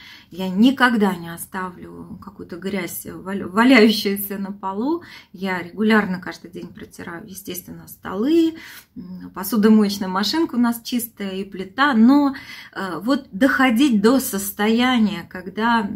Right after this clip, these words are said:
я не могу просто лечь спать,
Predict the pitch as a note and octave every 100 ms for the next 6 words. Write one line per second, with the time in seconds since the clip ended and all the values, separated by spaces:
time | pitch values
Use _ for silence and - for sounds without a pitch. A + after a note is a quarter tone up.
0 | - F3 G#3 A#3 F#3+ G3 A3+ A#3 A3+ A#3
1 | G3 F3+ F3+ G3 G3+ G#3 - - - A#3
2 | A3+ D#3+ -